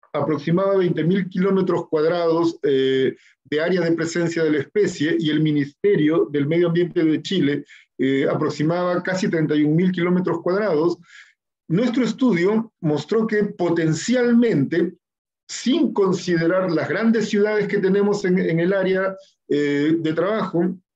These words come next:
esta especie podría alcanzar incluso cuarenta y siete mil kilómetros cuadrados, eh, en su rango de distribución, y podría ir incluso, eh, más allá de los límites de la región de Coquimbo y hacia el sur, incluso,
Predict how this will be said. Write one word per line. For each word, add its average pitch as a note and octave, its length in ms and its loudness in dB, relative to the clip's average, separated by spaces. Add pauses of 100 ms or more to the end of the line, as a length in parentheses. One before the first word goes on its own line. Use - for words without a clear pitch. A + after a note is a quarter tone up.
(200)
esta G3 240 -2
especie A3 380 0
podría F#3 320 0
alcanzar A3 540 -2
incluso A3+ 580 -2
cuarenta D#3 400 0
y D3 100 0
siete C#3+ 340 -2
mil G#3+ 280 2
kilómetros G3+ 580 0
cuadrados, D#3+ 680 -2 (500)
eh, D3 460 0
en F#3+ 120 0
su G#3 460 0
rango F3+ 420 0
de D#3 140 0
distribución, D3 920 -2 (480)
y F#3 40 0
podría F#3+ 420 0
ir A#3 320 2
incluso, G#3 640 0
eh, D#3 320 0
más F3+ 280 -2
allá G3 200 0
de G3 100 2
los E3 160 0
límites G3 340 0
de E3 80 0
la D#3 140 0
región E3+ 300 -2
de F3 100 0
Coquimbo G3+ 720 2
y D3+ 160 0
hacia D3 280 -2
el C3 120 -2
sur, A3+ 420 -2
incluso, E3 800 -2